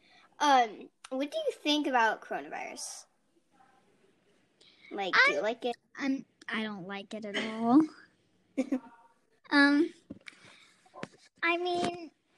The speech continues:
Speaker 2: it's just hard always staying at home and s-, keeping occupied. Um,
Speaker 1: Yeah.
Speaker 2: I,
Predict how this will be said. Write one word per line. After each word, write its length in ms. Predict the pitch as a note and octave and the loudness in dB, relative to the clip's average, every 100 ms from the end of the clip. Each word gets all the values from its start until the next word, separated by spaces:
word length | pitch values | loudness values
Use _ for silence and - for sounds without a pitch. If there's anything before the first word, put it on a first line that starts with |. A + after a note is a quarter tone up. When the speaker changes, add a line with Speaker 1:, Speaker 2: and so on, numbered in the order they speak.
| _ _ _ _ _ _ _ | _ _ _ _ _ _ _
Speaker 2:
it's 380 | D#4+ D4 - - _ - | -8 -8 -10 -18 _ -8
just 320 | G4+ G#4 - | -4 -4 -6
hard 460 | - - A3+ A3+ A3 A#3 _ _ - | -14 -10 -6 -4 -4 -10 _ _ -14
always 300 | A3 A3 A3+ | -8 -6 -6
staying 400 | - - G#3+ G#3+ | -8 -10 -8 -8
at 120 | G#3 | -10
home 320 | A3+ A3 G#3 | -10 -12 -12
and 220 | G#3 G3+ A3 - | -14 -14 -18 -18
s-, 200 | - - _ | -18 -18 _
keeping 480 | - A#3 - A#3+ A#3 - | -8 -8 -4 -2 -2 -4
occupied. 840 | G3 G#3+ - C4+ - C#4+ D4 D4 D4+ D#4 _ _ _ _ _ _ _ _ _ _ _ _ _ _ _ _ - | -12 -8 -4 -4 2 2 4 2 2 0 _ _ _ _ _ _ _ _ _ _ _ _ _ _ _ _ -4
Um, 440 | B3+ B3+ B3+ C4+ | -2 2 2 2
Speaker 1:
Yeah. 160 | - A3+ - _ _ _ _ _ - - - - - - _ _ - | -2 -8 -8 _ _ _ _ _ -20 -20 -20 -20 -20 -20 _ _ -4
Speaker 2:
I, 380 | A#3 C4+ D#4 | 0 2 0